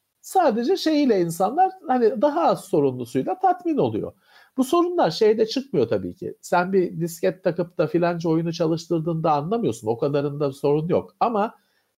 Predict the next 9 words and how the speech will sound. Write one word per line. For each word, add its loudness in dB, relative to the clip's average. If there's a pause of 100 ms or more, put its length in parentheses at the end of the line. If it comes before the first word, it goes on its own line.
(360)
biraz 2
işte 0
yok 2
ramını 2
arttırayım 0
falan 2
filan 0
detaylara 2
girdiğinde 0